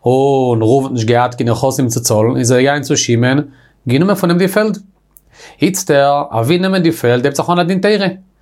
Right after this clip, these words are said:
דינא הוא דאזיל ראובן משתהה דינא בעדי.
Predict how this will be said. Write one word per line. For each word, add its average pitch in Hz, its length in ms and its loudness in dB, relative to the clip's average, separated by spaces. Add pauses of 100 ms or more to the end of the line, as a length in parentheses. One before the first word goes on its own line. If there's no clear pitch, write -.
(300)
דינא 214 360 2
הוא 202 160 4
דאזיל 170 640 0
ראובן 165 580 2
משתהה 160 680 0
דינא 151 380 0
בעדי. 110 440 -4